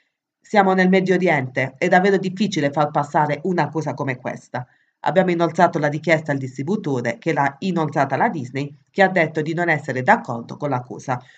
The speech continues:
Quindi la Disney sembra ferma nella sua posizione di non togliere quei dodici secondi. Dodici secondi. Ricordiamo anche che a novembre uscì Eternals nelle sale cinematografiche, altro film, eh,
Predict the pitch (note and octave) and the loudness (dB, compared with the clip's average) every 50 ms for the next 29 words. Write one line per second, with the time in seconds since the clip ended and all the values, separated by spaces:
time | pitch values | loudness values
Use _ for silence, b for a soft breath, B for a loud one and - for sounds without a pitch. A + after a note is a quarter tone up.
0 | b b b - G#3+ G3+ G3 G3 G3 F#3+ A#3 A3+ - F3+ E3 D#3 D#3+ G3 G3 F#3 | b b b -4 -2 0 2 2 4 4 2 0 0 0 -4 -2 0 0 2 2
1 | F3+ E3 F3+ G3 F3+ - - C3 C3+ C#3 C#3 D3 C#3+ F#3+ F#3+ F#3+ E3+ D#3 - E3 | 2 2 4 4 2 2 2 -4 -2 0 -2 -2 0 0 -2 -2 -2 -6 -8 -8
2 | D#3 - F#3 F3 D#3 C#3+ C3+ F#3 G3 F#3+ G3 G3 F3 E3 - F#3+ F#3 E3+ D#3+ D#3 | -6 -4 -4 -4 -4 -4 -4 -4 -2 0 2 0 0 2 4 6 6 6 4 2
3 | D#3 D3+ D#3 D3+ D#3 D#3+ D#3+ D#3 D#3+ D#3 D3+ D3 C#3+ C#3+ G3 G3+ G#3 G3+ G3+ F#3+ | -2 -2 -2 0 2 0 0 0 -2 -8 -12 -6 2 6 8 10 10 10 10 8
4 | F#3+ F#3+ F#3 - F3+ E3+ - F3+ E3 E3 - F3 E3 D3+ C#3+ C#3 C3+ B2+ B2+ B2+ | 4 -2 -2 -4 -6 -4 -2 -2 0 4 6 6 6 6 4 0 -4 -4 -6 -6
5 | b b b b b b b _ - D3+ D3 G3 F3+ F#3 D#3 D#3 - D#3+ - - | b b b b b b b _ -18 -8 -2 -2 -2 -2 -2 -6 -10 -10 -10 -10
6 | - - _ _ _ _ _ _ _ - F#3 E3+ F#3 E3+ D3+ B2 C3 C3 A#2+ A#2+ | -10 -12 _ _ _ _ _ _ _ -2 -2 0 0 0 -2 -2 -4 -6 -6 -6
7 | C#3 C#3 b b b b b b - A3 A3 C4 A3+ B3 A3 G#3 G3+ G3+ G#3 F#3 | -8 -8 b b b b b b -4 2 2 4 4 4 4 4 2 2 0 -2
8 | F#3 F#3 F#3 F3+ F3+ F3 F3+ F3 E3+ E3+ - - F#3 G3 G3+ G3 G#3+ G3+ F3+ E3+ | 0 2 2 4 4 4 2 2 0 0 -4 -2 -2 0 2 4 4 4 4 2
9 | E3 - - E3 D#3+ D#3+ - - A#3 - G3 E3 D#3 D3+ D3+ D3+ C#3 C#3 C3+ - | -2 -4 -4 -6 -4 2 2 2 4 6 6 6 6 4 0 0 0 -2 -2 -2
10 | D#3+ E3 D#3 D#3 D#3 G3 E3+ D#3+ D#3 - D3+ D3 C#3+ C#3 - E3 E3 F3 D#3 C3+ | -2 0 0 2 2 2 2 2 0 -2 -4 -4 -4 -2 -2 -2 0 2 2 2
11 | C3+ - F3+ F3+ G3 G#3 G#3 - - C#3 C#3+ C3+ - D3 B2+ - - D3+ C#3+ C#3 | 0 -2 -4 2 4 4 4 4 2 -2 -2 -2 -6 -10 -10 -10 -10 -10 -8 -8
12 | C3+ C3+ C3+ C3 B2 B2 A#2 A#2 A#2 - - - - A2+ | -8 -6 -6 -6 -8 -8 -10 -10 -12 -12 -14 -14 -18 -16